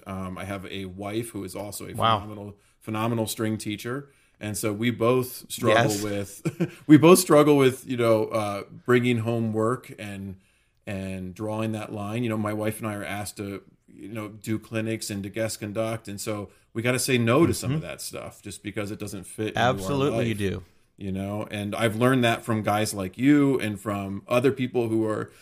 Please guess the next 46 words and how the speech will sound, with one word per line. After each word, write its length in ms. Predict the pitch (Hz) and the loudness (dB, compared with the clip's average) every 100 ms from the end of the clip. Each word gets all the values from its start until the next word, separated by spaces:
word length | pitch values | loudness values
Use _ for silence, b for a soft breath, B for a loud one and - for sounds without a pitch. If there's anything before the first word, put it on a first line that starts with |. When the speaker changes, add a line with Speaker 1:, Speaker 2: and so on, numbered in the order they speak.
| B | B
Speaker 1:
successful 760 | - - - - 127 - 131 123 | -4 -2 0 0 0 0 -2 0
in 160 | 117 | 0
the 60 | 113 | -2
profession. 580 | 107 98 117 120 101 92 | -4 -4 -2 -2 -4 -6
You 80 | 95 | -6
gotta 300 | 110 110 120 | -6 -4 -4
learn 300 | 104 107 104 | -4 -6 -6
the 80 | 92 | -6
word 280 | 98 98 | -8 -10
no. 460 | 87 95 95 82 - _ _ _ _ | -10 -10 -10 -12 -16 _ _ _ _
Um, 360 | - 90 90 90 | -16 -12 -12 -12
the 60 | - | -6
opportunities 840 | 110 120 123 131 127 117 113 104 | -4 -2 -4 -4 -4 -4 -4 -6
will 200 | 110 101 | -8 -10
keep 380 | 95 - 120 - | -12 -8 -8 -4
popping 360 | 123 120 120 107 | 0 0 0 -2
up. 300 | 110 156 - - _ _ | -2 -4 -6 -20 _ _
I-, 40 | - | -14
if 280 | - 113 - | -10 -8 -4
Speaker 2:
They 80 | |
Speaker 1:
you, 80 | 104 | -2
Speaker 2:
will, 340 | 104 113 127 147 | 2 2 2 -2
Speaker 1:
if 100 | 95 | -2
you, 140 | 113 110 | -2 -2
Speaker 2:
and 160 | 110 107 | -2 -2
Speaker 1:
if 100 | 120 | -2
you 80 | |
Speaker 2:
I 100 | 117 | -4
Speaker 1:
keep, 360 | - 143 147 - - | 4 4 4 -2 -4
yeah, 220 | 113 127 | 2 2
if 80 | 110 | 2
you 60 | 120 | 0
keep 220 | 180 180 | 0 8
doing 220 | 190 185 | 10 12
your 100 | 165 | 10
job 320 | 151 143 147 | 6 4 4
and 60 | 139 | 0
you 60 | |
keep 220 | 123 160 151 | -2 -4 0
doing 200 | 151 147 | 2 2
it 140 | 143 | -2
well, 420 | 135 131 127 127 b b b _ | -2 -2 -2 -6 b b b _
you 160 | 113 110 | -2 0
know, 280 | 110 107 | 2 0
people, 580 | 104 - 127 139 131 - | -4 -4 -2 2 2 0
those 320 | 117 120 123 | 2 4 4